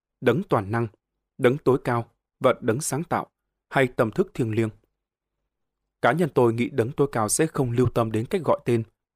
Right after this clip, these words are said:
mà quan trọng chính là sự thừa nhận của chúng ta với Ngài. Vì vậy, tôi hy vọng các bạn có thể hoan hỉ cho cách gọi tôi lựa chọn trong cuốn sách. Nếu ngôn từ của tôi khiến bạn không đồng tình,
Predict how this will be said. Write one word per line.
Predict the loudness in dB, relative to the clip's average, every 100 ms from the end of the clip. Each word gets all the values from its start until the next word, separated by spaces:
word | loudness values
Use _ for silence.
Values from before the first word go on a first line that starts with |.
| _ _
mà | 0 2
quan | 2 2
trọng | 0 2
chính | 0 0
là | 2
sự | 0 0
thừa | 0 -2
nhận | 0 -4
của | 0 0
chúng | 0 -4
ta | -4 -2
với | -4
Ngài. | -4 -6 -8 _ _ _ _ _ _ _ _ _ _ 0
Vì | 4
vậy, | 4 2 4
tôi | 4
hy | 4
vọng | 0 2
các | 0
bạn | 2 0 0
có | -2
thể | 0 0
hoan | -2 -4
hỉ | -2 -4 -4 _
cho | 0
cách | 0 -4 2
gọi | 0 0 _
tôi | 2 4
lựa | 2
chọn | 0 -2 -2
trong | -4 -2
cuốn | -2
sách. | -2 -4 _ _ _ _ _ _ _ _ _
Nếu | 2 4
ngôn | 4 2 4
từ | 2
của | 2
tôi | 2 2 2
khiến | 0 0
bạn | -2
không | -2 -2
đồng | -2 -2
tình, | -4